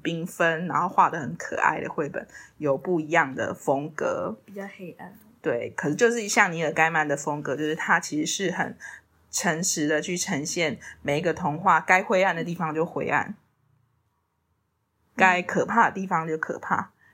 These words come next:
Speaker 1: 该恐怖的地方就要吓得你很害怕。
Speaker 2: 嗯。
Speaker 1: 对不对？所以我觉得是一本很值得看的绘本，我也将它推荐给很多的小朋友跟大人。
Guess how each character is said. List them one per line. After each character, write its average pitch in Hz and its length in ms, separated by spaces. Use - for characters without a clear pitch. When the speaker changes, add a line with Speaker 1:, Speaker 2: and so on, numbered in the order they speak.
Speaker 1:
该 226 140
恐 170 200
怖 180 160
的 180 40
地 196 60
方 170 140
就 175 60
要 165 100
吓 175 260
得 139 120
你 151 160
很 190 120
害 190 200
怕。 - 320
Speaker 2:
嗯。 185 240
Speaker 1:
对 - 100
不 - 60
对？ - 240
所 - 220
以 160 180
我 156 140
觉 180 220
得 165 420
是 214 200
一 190 60
本 170 180
很 135 160
值 135 140
得 135 140
看 147 200
的 135 80
绘 123 180
本， - 280
我 180 100
也 170 80
将 170 160
它 180 100
推 185 180
荐 165 180
给 151 120
很 170 160
多 139 180
的 123 280
小 127 180
朋 160 160
友 135 140
跟 127 180
大 131 220
人。 165 280